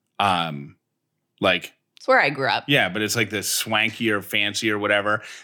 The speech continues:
Speaker 1: That's all about, like, is your car from this year? You know, do you have
Speaker 2: Right.
Speaker 1: the latest model car?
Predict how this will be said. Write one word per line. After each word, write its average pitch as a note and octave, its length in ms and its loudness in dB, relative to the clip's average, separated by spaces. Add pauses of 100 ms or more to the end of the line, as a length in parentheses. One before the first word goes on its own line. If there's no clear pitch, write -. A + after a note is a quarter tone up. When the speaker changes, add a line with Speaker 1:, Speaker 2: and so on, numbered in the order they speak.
(100)
Speaker 1:
That's E3 200 2
all C#3 180 4
about, G2+ 460 0
like, G#2 320 -2
is G#2+ 160 -2
your G#2 100 -4
car A2 300 2
from G#2+ 220 -6
this G2+ 220 0
year? G#2 380 -2 (340)
You A2+ 160 2
know, G2+ 100 2
do G#2 140 -8
you G#2 80 4
have G2 80 2
Speaker 2:
Right. B2 140 2
Speaker 1:
the A#2 40 -2
latest G2+ 260 0
model F#2+ 200 0
car? A2 640 4